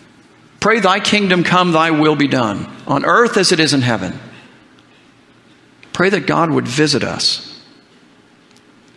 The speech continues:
Thirdly, I would, I want to invite you to our Friday morning worship and prayer time, eight thirty to nine thirty every Friday, second floor of the Ingram Center behind me. I know that means a lot of you are at work,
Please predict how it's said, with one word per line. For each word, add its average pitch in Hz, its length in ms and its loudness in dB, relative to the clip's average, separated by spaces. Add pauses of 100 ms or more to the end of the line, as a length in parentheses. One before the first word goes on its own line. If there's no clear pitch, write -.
Thirdly, 180 560 0
I 135 80 0
would, 147 180 -2
I 170 160 0
want 175 200 2
to 170 40 2
invite 170 380 0
you 139 80 2
to 131 80 2
our 139 100 2
Friday 156 340 0
morning 156 320 2
worship 147 300 0
and 147 100 0
prayer 151 220 2
time, 127 300 -2
eight 151 180 -2
thirty 165 240 2
to 151 80 2
nine 156 240 2
thirty 165 260 2
every 151 200 2
Friday, 165 420 0
second 160 400 0
floor 165 320 2
of 143 80 0
the 143 120 0
Ingram 160 220 2
Center 165 260 0
behind 151 360 0
me. 175 100 0
I 139 140 0
know 139 260 0
that 143 160 0
means 160 260 0
a 131 40 0
lot 143 220 2
of 143 80 -2
you 160 180 2
are 151 140 2
at 143 180 -4
work, 143 340 0